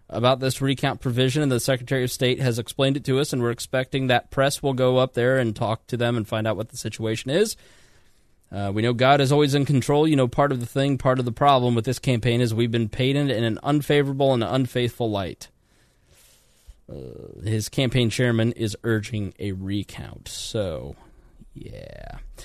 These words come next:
Um, ninety-nine percent is in, and so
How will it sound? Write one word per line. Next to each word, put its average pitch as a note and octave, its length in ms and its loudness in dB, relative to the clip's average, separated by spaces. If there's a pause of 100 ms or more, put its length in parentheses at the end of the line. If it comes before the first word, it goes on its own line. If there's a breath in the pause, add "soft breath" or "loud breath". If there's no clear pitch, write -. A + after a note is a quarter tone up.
(340 loud breath)
Um, A2 320 2
ninety-nine C3 420 4
percent B2 420 0
is A2+ 220 -4
in, D3 520 2
and A#2+ 320 2
so A2+ 560 2